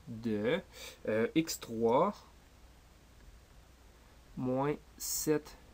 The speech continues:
x deux plus huit x moins un. Voilà. Alors, la dérivée, qu'est-ce que ça serait si on suit notre règle ? Alors, euh, bon, mettons que je vais avec celle-ci. Bon, un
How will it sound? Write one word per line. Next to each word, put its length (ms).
x 300
deux 420
plus 280
huit 240
x 380
moins 300
un. 100
Voilà. 380
Alors, 380
la 280
dérivée, 520
qu'est-ce 220
que 100
ça 160
serait 240
si 220
on 120
suit 340
notre 240
règle ? 260
Alors, 420
euh, 240
bon, 200
mettons 240
que 140
je 160
vais 80
avec 220
celle-ci. 500
Bon, 80
un 420